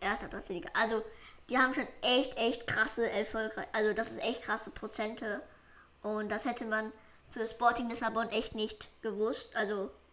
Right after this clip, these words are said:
also hätte ich echt nicht gedacht. Ich glaube, du auch nicht, J J, oder?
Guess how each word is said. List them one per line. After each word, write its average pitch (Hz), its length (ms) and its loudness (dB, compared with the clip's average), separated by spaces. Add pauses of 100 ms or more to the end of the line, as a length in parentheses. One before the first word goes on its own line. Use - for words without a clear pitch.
(380)
also 208 360 -2 (560)
hätte 269 180 -2
ich 262 180 2
echt 262 180 4
nicht 247 140 -4
gedacht. - 420 6
Ich - 60 -12
glaube, 226 280 6
du 226 140 2
auch 247 180 6
nicht, 277 200 -4
J 247 180 -2
J, 254 180 0
oder? 226 280 -6